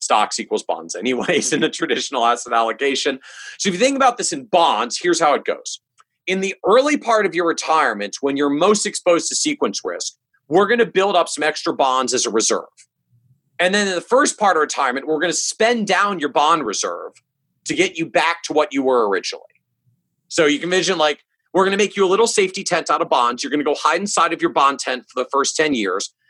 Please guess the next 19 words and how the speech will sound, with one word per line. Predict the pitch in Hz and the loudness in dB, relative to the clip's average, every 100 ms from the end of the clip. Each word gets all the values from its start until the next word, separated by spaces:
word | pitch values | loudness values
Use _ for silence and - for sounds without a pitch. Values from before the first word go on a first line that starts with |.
| - | -6
and | 147 | -2
you're | 156 | 0
gonna | 143 | 0
spend | - - 190 208 | -2 0 0 2
the | |
bond | 175 170 165 | 2 2 0
tent | 175 143 | -2 0
down | 135 147 | 0 0
from | 143 143 | -2 -2
around | 131 131 117 107 | 0 2 0 -2
you. | 98 90 107 _ _ 139 | -6 -8 -10 _ _ -14
And | 135 | -6
ten | - 214 226 | -2 -2 0
years | 220 190 | 0 2
in, | 226 160 120 143 _ _ - | 4 4 0 -6 _ _ 0
either | 165 165 165 135 - | 2 4 2 0 0
things | 214 196 | 0 0
are | 185 | -2
good | 131 175 139 110 - | 2 4 4 2 -2